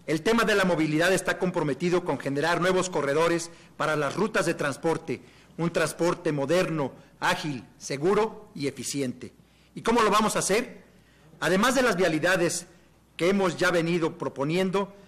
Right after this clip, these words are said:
vamos a aprovechar el espacio que nos dejarán las vías del ferrocarril. Vamos a hacer de él grandes parques, a fin de que lo disfrutes con tu familia, generando al mismo tiempo rutas de ciclovías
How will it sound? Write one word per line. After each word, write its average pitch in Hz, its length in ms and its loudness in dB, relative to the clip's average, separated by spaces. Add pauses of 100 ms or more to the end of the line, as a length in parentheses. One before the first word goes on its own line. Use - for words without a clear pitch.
(200)
vamos 220 320 4
a 214 60 2
aprovechar 180 520 2
el 185 100 2
espacio 190 640 0 (240)
que 170 100 0
nos 175 140 2
dejarán 170 400 2
las 160 220 0
vías 175 200 2
del 180 120 0
ferrocarril. 135 680 -4 (480)
Vamos 214 280 2
a 208 60 4
hacer 196 300 2
de 175 180 2
él 220 260 -4 (180)
grandes 196 440 0
parques, 220 580 -2 (280)
a 135 80 -6
fin 220 200 2
de 226 100 0
que 208 100 0
lo 175 100 4
disfrutes 185 540 -2
con 156 180 -4
tu 147 100 -8
familia, 175 580 0 (320)
generando 185 480 2
al 208 80 4
mismo 196 280 0
tiempo 185 500 0 (240)
rutas 214 340 2
de 170 100 2
ciclovías 156 760 0